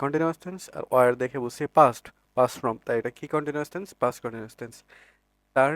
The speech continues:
নিচে studying, আইএনজি দেখে বুঝছি কন্টিনিউয়াস টেন্স, আর will দেখে বুঝছি কি? ফিউচার, অর্থাৎ ফিউচার কন্টিনিউয়াস টেন্স। তো আমরা এখানে তিনটা কন্টিনিউয়াস টেন্স শেষ করে ফেললাম। আর নিচে পারফেক্ট টেন্সের কিছু এক্সাম্পল আছে। তো এখানে have verb আছে,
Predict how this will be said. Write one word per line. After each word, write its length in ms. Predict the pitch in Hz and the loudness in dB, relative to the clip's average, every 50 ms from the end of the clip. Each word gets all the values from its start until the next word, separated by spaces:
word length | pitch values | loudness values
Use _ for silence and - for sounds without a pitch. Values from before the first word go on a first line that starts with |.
| 175 | -4
নিচে 240 | 175 156 - - 147 147 - - 147 - | -8 -10 -8 -6 -6 -6 -8 -12 -18 -10
studying, 400 | - - 135 131 143 156 147 127 117 107 | -4 -4 -2 -2 -2 -6 -6 -8 -10 -10
আইএনজি 220 | 120 127 127 - 135 120 | -10 -10 -10 -10 -10 -10
দেখে 140 | 123 123 - 127 117 | -10 -10 -10 -12 -12
বুঝছি 180 | 117 - - 127 - | -12 -12 -14 -12 -10
কন্টিনিউয়াস 340 | 123 127 139 143 147 151 143 - | -8 -8 -4 -4 -4 -4 -6 -8
টেন্স, 160 | 180 185 208 - - - _ _ - 127 120 117 | -10 -10 -12 -12 -18 -20 _ _ -8 -4 -2 0
আর 100 | 120 147 165 170 - | 0 -2 -4 -6 -8
will 180 | 147 131 127 120 117 | -8 -6 -6 -6 -8
দেখে 140 | 123 - 139 120 117 | -10 -10 -12 -14 -16
বুঝছি 220 | 117 - - 131 - | -16 -16 -18 -16 -12
কি? 80 | - 160 190 _ _ _ _ _ _ _ _ _ - | -12 -12 -12 _ _ _ _ _ _ _ _ _ -8
ফিউচার, 300 | 143 139 127 - 123 113 120 113 | -8 -8 -6 -8 -12 -10 -10 -10
অর্থাৎ 200 | 117 - 160 156 _ _ | -8 -6 -8 -8 _ _
ফিউচার 280 | - 156 147 - - 139 - | -8 -8 -6 -4 -4 -6 -4
কন্টিনিউয়াস 340 | - 120 120 107 117 120 - - | -4 -6 -6 -8 -12 -16 -18 -18
টেন্স। 140 | 107 104 110 - _ _ _ _ _ _ _ | -20 -18 -20 -20 _ _ _ _ _ _ _
তো 40 | - 131 | -6 -4
আমরা 100 | 123 127 131 127 | -2 0 0 -2
এখানে 140 | - 156 151 147 | -2 -4 -8 -6
তিনটা 180 | 160 151 151 156 147 - | -8 -6 -4 -2 -2 -2
কন্টিনিউয়াস 340 | 139 135 135 135 - - - | -2 -4 -4 -8 -10 -10 -10
টেন্স 160 | 143 139 147 - - _ _ _ - | -12 -12 -12 -16 -20 _ _ _ -6
শেষ 120 | 139 139 - | -6 -4 -2
করে 140 | - 147 147 143 | 0 -2 0 0
ফেললাম। 240 | 151 127 117 120 139 - - | -2 -2 -2 -4 -6 -6 -4
আর 80 | 127 127 123 123 | -4 -4 -2 -4
নিচে 180 | 127 - - 143 - _ _ - | -6 -6 -8 -8 -10 _ _ 4
পারফেক্ট 300 | 139 147 156 - 180 160 - | 6 6 6 4 0 -4 -4
টেন্সের 260 | 156 151 143 - 143 131 | -4 -6 -6 -8 -10 -10
কিছু 140 | 135 131 - 135 | -10 -8 -8 -8
এক্সাম্পল 320 | 127 120 131 127 - - 131 127 | -8 -8 -12 -10 -8 -8 -8 -8
আছে। 140 | 127 - 160 175 _ _ _ _ _ _ _ _ _ _ _ _ _ _ _ _ _ _ _ _ _ _ _ _ | -8 -10 -12 -12 _ _ _ _ _ _ _ _ _ _ _ _ _ _ _ _ _ _ _ _ _ _ _ _
তো 40 | - 135 | -4 -4
এখানে 180 | 135 - 143 143 139 135 | -4 -4 -4 -6 -2 0
have 140 | 139 135 139 139 | 2 0 2 6
verb 180 | 151 143 143 135 139 | 6 6 6 4 0
আছে, 120 | 135 - | -4 -4